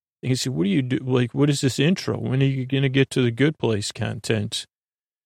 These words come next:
And I'd say give it a, that show a few tries. A-, after a while, you might s-, find that you do prefer to start the show at twenty minutes, uh, like, two to four percent of people do.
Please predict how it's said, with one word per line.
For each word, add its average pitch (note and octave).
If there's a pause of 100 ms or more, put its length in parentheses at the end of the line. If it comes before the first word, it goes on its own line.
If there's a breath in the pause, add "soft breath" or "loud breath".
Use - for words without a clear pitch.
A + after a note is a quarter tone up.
(320)
And C3+
I'd C#3+
say D3
give D3
it G#3+
a, D3+
that C3+
show C#3
a B2+
few C#3
tries. C#3
A-, B2+ (280)
after E3
a D3+
while, C3+
you A#2+
might B2+
s-, B2
find A#2
that A#2+
you B2+
do B2
prefer C3
to A#2
start A2+
the B2+
show A2+
at A2
twenty B2
minutes, A#2
uh, B2
like, A#2
two D3+
to A#2+
four C3+
percent B2
of A#2
people A#2+
do. A2+